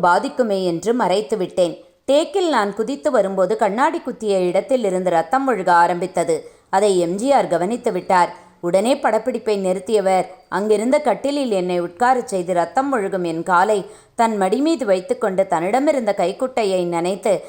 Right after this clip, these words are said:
ரத்தத்தை துடைத்து முதலுதவி சிகிச்சை செய்தார். "ஏமா, கண்ணாடி குத்திடுச்சுன்னு தெரிஞ்சும் ஏன் சொல்லல? காயம் பெருசா இருந்திருந்தா விபரீதமாகி இருக்குமே" என்று அன்புடன் கடிந்து கொண்டார். என் காலுக்கு மருந்து போட்ட பின்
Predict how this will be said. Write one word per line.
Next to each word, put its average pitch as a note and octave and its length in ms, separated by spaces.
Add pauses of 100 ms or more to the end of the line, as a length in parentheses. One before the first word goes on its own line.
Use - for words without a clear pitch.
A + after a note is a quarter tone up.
(220)
ரத்தத்தை D#4 600
துடைத்து F3+ 420
முதலுதவி A3 600
சிகிச்சை F3 340 (120)
செய்தார். E3+ 380 (360)
"ஏமா, A3+ 280 (100)
கண்ணாடி B3 440
குத்திடுச்சுன்னு B3+ 680
தெரிஞ்சும் B3+ 360 (100)
ஏன் C#4 160
சொல்லல? G#3+ 400 (380)
காயம் A#3+ 420
பெருசா G#3+ 380
இருந்திருந்தா G#3 440
விபரீதமாகி A#3 840
இருக்குமே" G3+ 360 (160)
என்று E3+ 240 (340)
அன்புடன் A3+ 520
கடிந்து F#3+ 420
கொண்டார். E3 380 (280)
என் A3 200
காலுக்கு C#4 440
மருந்து A3+ 340
போட்ட G3+ 240 (100)
பின் F#3+ 180